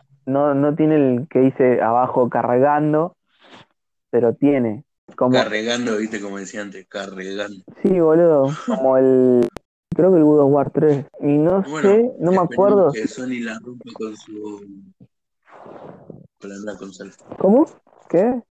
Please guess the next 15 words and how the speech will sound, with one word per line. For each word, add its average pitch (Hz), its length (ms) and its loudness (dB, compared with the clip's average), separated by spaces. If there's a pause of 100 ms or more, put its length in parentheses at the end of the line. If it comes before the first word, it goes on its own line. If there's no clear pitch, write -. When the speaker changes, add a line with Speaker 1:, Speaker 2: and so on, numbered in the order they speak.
(140)
Speaker 2:
<laughs> - 1080 -6
Hagamos 123 520 -2
un 123 140 -6
salto 123 600 -6 (680)
al 107 100 -8
siguiente 110 400 -6
tema. 98 400 -10 (240)
Speaker 1:
No 151 180 0
entendí 139 380 2
un 131 100 2
choto 107 220 2
lo 101 120 4
que 107 60 4
habías 110 240 0
dicho. 104 400 -6